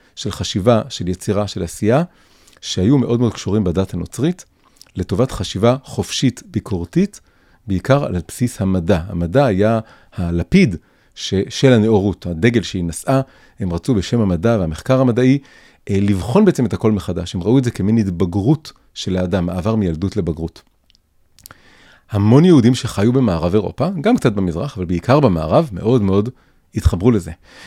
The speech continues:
הם התחילו להוציא את הראש מהישיבה, מהדפים של הגמרא, בשביל ללמוד גם כן, להשתתף בכל ה-, אה, גילויים המסעירים והמחשבות החדשות, הרעיונות, הדברים החדשים שהתרבות של הנאורות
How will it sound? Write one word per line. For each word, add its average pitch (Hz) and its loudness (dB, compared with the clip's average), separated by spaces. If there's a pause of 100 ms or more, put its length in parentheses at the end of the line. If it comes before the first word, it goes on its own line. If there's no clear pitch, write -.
הם 92 -4
התחילו 131 2
להוציא 120 2
את 123 -2
הראש 104 0 (400)
מהישיבה, 90 0 (160)
מהדפים 85 -6
של 101 -2
הגמרא, 87 2 (680)
בשביל 120 0 (160)
ללמוד 107 4
גם 214 4
כן, 87 -6
להשתתף 131 0
בכל 104 0
ה-, 120 0 (380)
אה, 113 0 (220)
גילויים 117 6
המסעירים 120 -2
והמחשבות 92 0
החדשות, 113 -4
הרעיונות, 104 0 (480)
הדברים 135 4
החדשים 131 0
שהתרבות 104 -2
של 90 -4
הנאורות 90 0